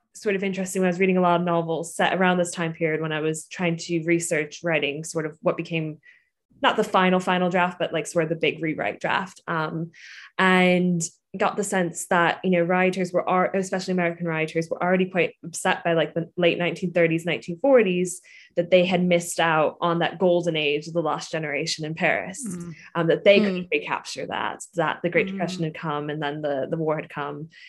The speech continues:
Speaker 1: And, you know, that already, I think that felt as lost to them as, like, we feel it is lost. And that's a hundred years ago versus twenty years ago. Um, so I was quite interested in that. You know, they, they too couldn't quite recapture Hemingway, but everybody,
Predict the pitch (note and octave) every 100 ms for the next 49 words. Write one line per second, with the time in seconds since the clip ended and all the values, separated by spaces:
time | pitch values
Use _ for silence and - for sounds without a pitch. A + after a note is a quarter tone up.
0 | - _ E3 D3+ D3 D3 D3+ D#3+ - -
1 | _ E3+ D3 F3+ F#3 F#3 F#3+ F3+ F3 D#3+
2 | F#3 G3 F#3 G3 - G#3 F3+ F#3 F3 F3
3 | E3+ - F#3 E3+ E3+ E3 E3 E3+ E3 F#3+
4 | C#4 C#4 F3 C#3+ D#3 - B2+ E3+ - -
5 | F3+ F#3 - - F3 G3 G3+ F#3+ D3+ D#3
6 | D#3+ E3 D3+ D#3+ D#3 E3 G3 A#3 A#3 -
7 | G#2 F#2+ - G2 G#2 - - - - -
8 | F3+ F3 F3 E3+ - G#3 A#3+ A#3+ A3+ F#3+
9 | F#3+ F#3 F3+ - F3 E3+ E3 D#3 D#3 -
10 | _ F3 D#3+ D3 D#3+ D#3+ E3 F3+ E3+ E3+
11 | - F#3 E3+ D#3+ D#3 D3+ - - F#3 E3
12 | - - F#3 - D#3+ D3 D3+ - E3 D#3+
13 | D#3 D3+ D3 - F#3+ F#3+ F3+ E3+ E3 D#3+